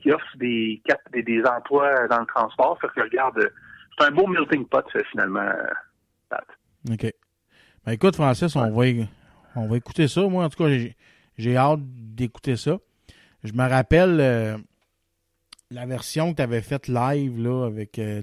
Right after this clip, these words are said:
Speaker 2: T M Media,
Speaker 1: Ouais.
Speaker 2: justement, puis Jean, Jean-François. Puis j'avais bien aimé ça. Fait que j'ai hâte d'en, j'ai hâte d'écouter votre version, les trois ensemble, tu sais, puis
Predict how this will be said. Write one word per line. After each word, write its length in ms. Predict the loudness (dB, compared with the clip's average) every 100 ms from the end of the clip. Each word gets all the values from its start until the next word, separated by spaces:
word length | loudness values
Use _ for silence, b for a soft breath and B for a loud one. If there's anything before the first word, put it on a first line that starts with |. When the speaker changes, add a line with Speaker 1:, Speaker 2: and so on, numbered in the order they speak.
| -4
Speaker 2:
T 120 | -2
M 160 | 0 0
Media, 300 | 0 0 0
Speaker 1:
Ouais. 60 | 0
Speaker 2:
justement, 400 | 2 0 2 0
puis 100 | 0
Jean, 240 | -2 -2 -2
Jean-François. 540 | -4 -6 -8 -6 -8 b b b b b
Puis 100 | -10 -4
j'avais 420 | -4 -2 -4 -6 -12
bien 320 | -14 -6 -2 0
aimé 220 | 0 -2
ça. 160 | -4 -8 -10 _ _ _ _
Fait 100 | -8
que 60 | -2
j'ai 180 | 0
hâte 260 | 4 2 2
d'en, 260 | -2 -2 -4 -12 _ _ _ _ _ _ _ _ _
j'ai 160 | -6 -4
hâte 220 | -2 -2 -6 -6
d'écouter 520 | -6 -6 -6 -2 -2
votre 380 | -2 -4 -4 -6
version, 440 | -10 -6 -4 -2
les 200 | -2 -4
trois 240 | -2 -2 -2
ensemble, 400 | -4 -4 -6 -6
tu 100 | -6
sais, 60 |
puis 240 | -6 -6